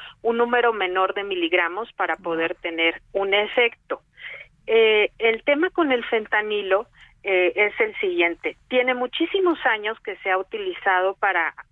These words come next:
dar anestesias a los pacientes que son sometidos a procedimientos quirúrgicos, para poder controlar el dolor en aquellos pacientes que tienen dolor severo,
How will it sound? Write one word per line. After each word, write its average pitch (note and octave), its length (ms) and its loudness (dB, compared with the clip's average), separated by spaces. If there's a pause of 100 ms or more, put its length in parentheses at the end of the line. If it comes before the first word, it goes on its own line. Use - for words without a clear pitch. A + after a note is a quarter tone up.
dar G3+ 160 2
anestesias F#3+ 880 -2
a F3 80 -4
los D3+ 220 -6
pacientes F#3+ 720 -2
que F3 120 2
son F3+ 240 0
sometidos F3 560 2
a D#3+ 80 0
procedimientos E3+ 840 0
quirúrgicos, G#3 840 2 (500)
para G3 260 0
poder G3 340 2
controlar G3 580 0
el F#3+ 160 0
dolor F#3+ 680 4
en F3 320 -4
aquellos F#3 420 0
pacientes F3 680 0
que D#3+ 120 -2
tienen E3+ 380 0
dolor D3+ 320 2 (100)
severo, G3+ 680 4